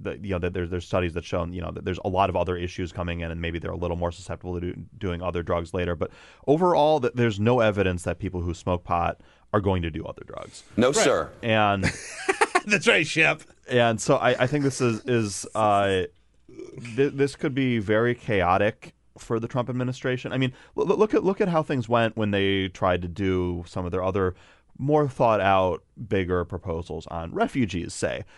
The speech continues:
Speaker 1: That was not exactly a clean, clear rollout. Uh,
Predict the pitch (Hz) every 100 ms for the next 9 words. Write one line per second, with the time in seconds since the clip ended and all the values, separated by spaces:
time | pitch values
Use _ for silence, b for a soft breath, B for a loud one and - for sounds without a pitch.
0 | b b - 196 220 180 165 139 107 90
1 | 98 85 - 101 87 85 87 85 87 85
2 | 85 82 78 b b b - 101 98 95